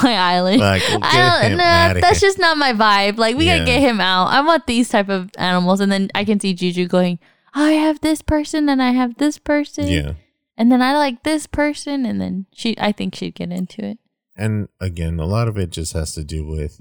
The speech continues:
Speaker 2: I mean, gaming has always been, or video games originally started as something that was supposed to be unisex,
Speaker 1: Mm-hmm.
Speaker 2: but, um, just big companies and corporate companies were just like, "Focus it on boys,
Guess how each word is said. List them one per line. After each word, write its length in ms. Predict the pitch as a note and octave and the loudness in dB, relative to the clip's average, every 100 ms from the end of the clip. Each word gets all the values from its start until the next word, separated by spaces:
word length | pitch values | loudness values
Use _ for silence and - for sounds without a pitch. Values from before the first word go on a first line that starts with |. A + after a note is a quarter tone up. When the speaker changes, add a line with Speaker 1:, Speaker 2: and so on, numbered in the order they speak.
| - | -10
Speaker 2:
I 100 | F#2+ | -6
mean, 300 | F#2+ F#2 F2 - | -4 -4 -6 -10
gaming 420 | - G#2 G#2+ G#2 F#2+ | -4 -2 -2 -2 0
has 220 | F2 D#2+ | -2 -2
always 320 | E2 E2+ D#2+ | -4 -4 -6
been, 520 | D#2+ E2 D#2+ D#2+ D#2+ - _ _ _ - | -6 -4 -4 -4 -8 -12 _ _ _ -4
or 140 | G#2 | -2
video 340 | G2+ D3 C#3 | 0 0 0
games 480 | G#2 G2+ F#2+ F2+ - - _ _ _ _ F#2+ | -2 -2 -2 -2 -6 -14 _ _ _ _ -6
originally 480 | F2 F2+ F2 E2+ | -4 -4 -4 -6
started 440 | E2 - E2+ D#2+ D#2 | -6 -6 -6 -4 -6
as 140 | D2+ | -6
something 380 | - D#2+ D2+ D#2+ | -6 -8 -8 -8
that 160 | D2+ C#2+ | -6 -6
was 120 | D2 | -8
supposed 320 | - D2 C#2+ | -8 -10 -10
to 60 | D2+ | -12
be 120 | D#2 | -14
unisex, 840 | D2 D#2 D#2+ E2+ - F2+ - - - _ _ - | -12 -10 -8 -8 -6 -8 -10 -18 -20 _ _ -6
Speaker 1:
Mm-hmm. 260 | G3 F#3 | -4 -4
Speaker 2:
but, 360 | F3+ A#2+ - - _ _ _ _ _ _ - | -4 -4 -4 -10 _ _ _ _ _ _ -8
um, 440 | E2 D#2+ D2 D2+ _ _ _ _ _ _ _ | -6 -6 -8 -14 _ _ _ _ _ _ _
just 280 | D#2+ D#2+ - _ G2 | -14 -14 -16 _ _
big 160 | A2+ G#2 _ | -8 -8 _
companies 560 | - F2 E2 E2+ E2 D#2+ | -6 -6 -4 -6 -6 -6
and 160 | D#2 D#2 | -10 -6
corporate 340 | F2 D#2+ D#2+ | -8 -6 -10
companies 560 | - D#2 - D#2+ D2+ D#2+ | -10 -10 -10 -10 -10 -10
were 140 | D#2 | -10
just 260 | D2 D2 - | -10 -10 -10
like, 260 | D2+ C#2+ _ _ _ _ _ _ _ _ _ _ _ | -12 -14 _ _ _ _ _ _ _ _ _ _ _
"Focus 300 | - - - | -6 -4 -4
it 100 | D3 | -2
on 180 | C3 B2 | 0 0
boys, 380 | A#2+ B2 G2+ | 0 0 0